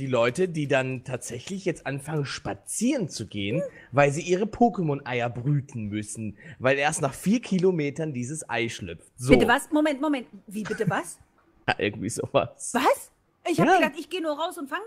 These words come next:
Speaker 2: das und dann hab ich's.
Speaker 1: Nein, du hast doch Pokémon-Eier und die schlüpfen erst, wenn du eine ge-, bestimmte Anzahl gelaufen bist.
Speaker 2: App deinstallieren.
Speaker 1: <laughs>
Speaker 2: Arsch, nö. Ehrlich?
Speaker 1: Sowas gibt's und dann gehen die Leute
Speaker 2: Oh,
Speaker 1: tatsächlich
Speaker 2: nö.
Speaker 1: spazieren. Jetzt ist man natür-, ist es natürlich,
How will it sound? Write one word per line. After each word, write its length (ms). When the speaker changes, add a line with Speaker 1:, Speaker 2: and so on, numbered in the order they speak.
Speaker 2:
das 100
und 80
dann 160
hab 140
ich's. 80
Speaker 1:
Nein, 260
du 120
hast 180
doch 100
Pokémon-Eier 680
und 60
die 80
schlüpfen 340
erst, 160
wenn 80
du 60
eine 120
ge-, 180
bestimmte 440
Anzahl 400
gelaufen 420
bist. 340
Speaker 2:
App 280
deinstallieren. 920
Speaker 1:
<laughs> 800
Speaker 2:
Arsch, 520
nö. 560
Ehrlich? 840
Speaker 1:
Sowas 220
gibt's 220
und 80
dann 100
gehen 140
die 60
Leute 220
Speaker 2:
Oh, 100
Speaker 1:
tatsächlich 280
Speaker 2:
nö. 120
Speaker 1:
spazieren. 680
Jetzt 160
ist 120
man 120
natür-, 140
ist 200
es 100
natürlich, 360